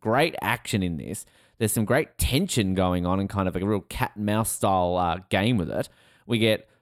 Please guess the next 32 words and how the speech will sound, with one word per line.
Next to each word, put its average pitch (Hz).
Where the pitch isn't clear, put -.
random 131
in-office 131
touching 110
of 98
Bill 110
Buchanan 104
and 95
Michelle, 107
which 95
automatically 98
connects 101
Tony 98
to 90
Seattle. 90
Edgar's 143
mum's 127
dead, 107
remember? 98
So 110
let's 101
have 110
a 101
bit 101
of 95
a 95
nice 98
little 98
moment 95
between 98
him 95
and 87
Chloe. 98